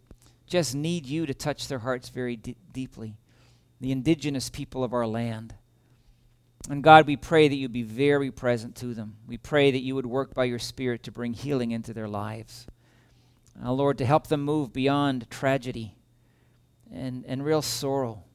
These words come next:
and mistreatment, and, uh, move forward, Lord, into a better life. Lord, you can make a difference in their lives, and we pray that you will. God, we pray for the leaders of our country,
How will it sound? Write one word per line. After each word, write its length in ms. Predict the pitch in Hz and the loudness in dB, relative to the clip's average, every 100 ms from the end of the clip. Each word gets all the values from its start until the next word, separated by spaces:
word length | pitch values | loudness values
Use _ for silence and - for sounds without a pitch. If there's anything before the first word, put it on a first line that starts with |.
| - _ - | -20 _ -10
and 160 | 143 | -6
mistreatment, 720 | 156 151 - 143 139 110 107 - _ _ _ _ _ _ - - - - | -4 -6 -6 -10 -8 -14 -14 -20 _ _ _ _ _ _ -20 -18 -16 -14
and, 360 | - 110 110 120 | -12 -12 -12 -10
uh, 220 | 113 113 110 - _ 117 | -10 -10 -14 -20 _ -4
move 240 | 143 135 | -2 -2
forward, 420 | - 139 127 127 | 0 2 2 0
Lord, 220 | 123 123 | 0 0
into 240 | 123 120 113 | -2 -4 -6
a 40 | |
better 280 | 110 113 113 | -4 -4 -6
life. 400 | 101 110 113 - | -8 -8 -10 -4
Lord, 200 | 131 131 | -2 0
you 140 | 139 | -2
can 160 | 156 139 | -4 -2
make 160 | 135 131 | -2 -2
a 60 | |
difference 420 | 123 143 131 113 | -2 -2 -8 -8
in 80 | 113 | -8
their 140 | 107 101 | -8 -6
lives, 340 | 101 101 110 | -8 -8 -12
and 80 | 117 | -16
we 80 | 110 | -14
pray 240 | - 120 | -6 -6
that 140 | 113 | -6
you 100 | 110 | -10
will. 320 | 104 117 113 110 _ _ _ _ - _ _ _ | -8 -8 -8 -14 _ _ _ _ -20 _ _ _
God, 200 | 160 165 | 10 10
we 100 | 147 | 8
pray 260 | - 170 160 | 4 6 6
for 160 | 151 | 2
the 100 | 135 | 2
leaders 680 | 131 160 165 131 107 - - 123 | 2 2 2 0 -2 -12 -8 -4
of 180 | 123 131 | -2 2
our 320 | 123 117 117 | 2 2 -4
country, 480 | 143 143 - 110 | -8 -6 -8 -10